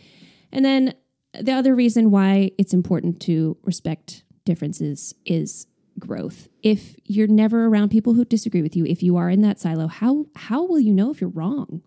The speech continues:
or you need to grow? And how, how can you have a growth mindset if you don't accept that there are other ways of seeing things?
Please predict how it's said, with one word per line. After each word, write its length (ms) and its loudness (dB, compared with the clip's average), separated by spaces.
or 60 2
you 120 4
need 160 2
to 60 0
grow? 520 -6
And 160 4
how, 720 2
how 140 0
can 120 0
you 120 6
have 140 2
a 40 0
growth 280 4
mindset 500 2
if 280 -2
you 100 2
don't 180 0
accept 300 -6
that 100 0
there 140 0
are 80 -4
other 160 0
ways 240 0
of 100 -14
seeing 320 -2
things? 460 -14